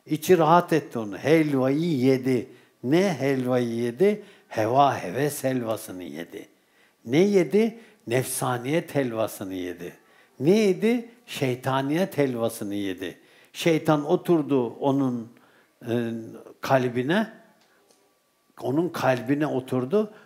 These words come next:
Habire ona şeytaniyet helvası yediriyor. Habire ona şeytaniyet helvası yediriyor. O da "Benim hakkım." diyor. Annesine babasına avazı çıktığı kadar bağırıyor.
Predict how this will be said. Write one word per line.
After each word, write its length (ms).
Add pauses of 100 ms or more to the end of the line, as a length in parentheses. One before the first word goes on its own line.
Habire 560
ona 520 (320)
şeytaniyet 880
helvası 480
yediriyor. 540 (560)
Habire 380
ona 280
şeytaniyet 760
helvası 500
yediriyor. 420 (360)
O 180
da 180
"Benim 300
hakkım." 560
diyor. 180 (220)
Annesine 580
babasına 500
avazı 560 (160)
çıktığı 360
kadar 420
bağırıyor. 520